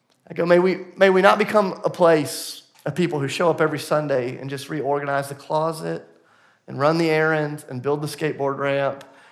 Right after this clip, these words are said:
and get to the end of the day and go, "But we forgot the main thing." Jesus says, "What is it that God's after?" Radical love for me, expressing itself in radical compassion.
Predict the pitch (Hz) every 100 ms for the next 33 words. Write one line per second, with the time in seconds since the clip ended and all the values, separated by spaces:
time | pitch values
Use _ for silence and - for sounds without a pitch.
0 | - 135 156 156 160 151 143 135 131 123
1 | 123 131 120 - - 170 185 175 160 151
2 | 143 143 123 120 - 139 147 - _ _
3 | _ _ _ _ _ _ _ _ _ _
4 | _ _ _ _ _ _ - 175 156 165
5 | 135 151 175 156 135 - 127 123 123 139
6 | - - - 160 _ _ _ _ _ _
7 | _ _ 131 135 160 175 175 185 156 151
8 | 151 123 117 113 107 _ _ _ _ _
9 | _ - - - 151 147 160 151 - 127
10 | 117 123 127 131 131 123 131 123 123 -
11 | 135